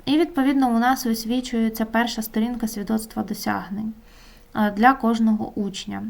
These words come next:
В середньому у мене на кожного учня висвічується по одній сторіночці. Е, тож я перевіряю, чи дійсно в мене так. Значить, перша, друга, третя, четверта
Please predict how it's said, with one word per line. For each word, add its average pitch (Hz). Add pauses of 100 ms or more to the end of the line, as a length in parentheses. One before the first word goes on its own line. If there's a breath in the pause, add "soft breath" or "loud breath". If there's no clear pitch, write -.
(180)
В -
середньому 269
у 226
мене 240
на 220
кожного 220
учня 302
висвічується 233
по 240
одній 226
сторіночці. 214 (760 loud breath)
Е, 220
тож 240
я 220
перевіряю, 208
чи 262
дійсно 269
в 269
мене 269
так. 247
Значить, 208
перша, 220
друга, 277
третя, 269 (1160 loud breath)
четверта 233